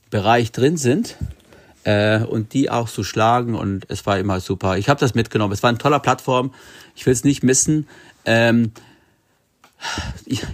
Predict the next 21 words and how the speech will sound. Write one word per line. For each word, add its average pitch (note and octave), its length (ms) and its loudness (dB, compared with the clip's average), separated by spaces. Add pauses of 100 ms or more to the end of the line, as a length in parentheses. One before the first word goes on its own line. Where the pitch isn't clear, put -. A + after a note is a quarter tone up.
<laughs> - 200 0
zum - 200 -2
Beispiel, C#3 460 4
ich A#2+ 120 -8
muss C3+ 140 2
jetzt C3 160 -2
gleich B2 240 2
trainieren, A2+ 500 0 (520)
Philipp B2+ 240 2
und A2 120 0
Ralf, G#2 320 2 (500)
äh, A2 200 2
die, A2+ 360 2
wie A2 140 0
nennt G#2+ 140 -2
man G2+ 140 0
die, G2+ 160 2
die, G2 260 0 (300)
ähm, G2 520 0 (160)
Dart-W A#2 360 2
M. E2 280 -8